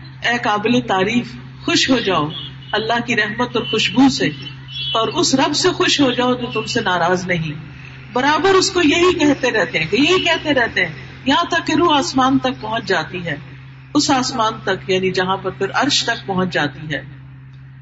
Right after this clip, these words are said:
پھر ادھر قبر میں مردہ دفن ہو جاتا ہے، ادھر سے روح دوبارہ آسمان سے زمین پر لائی جاتی ہے۔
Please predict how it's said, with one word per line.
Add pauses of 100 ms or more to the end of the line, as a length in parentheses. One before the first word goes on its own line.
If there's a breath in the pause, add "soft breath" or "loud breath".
(300)
پھر
ادھر
قبر
میں (140)
مردہ
دفن
ہو
جاتا
ہے،
ادھر
سے
روح
دوبارہ (360)
آسمان
سے
زمین
پر
لائی
جاتی
ہے۔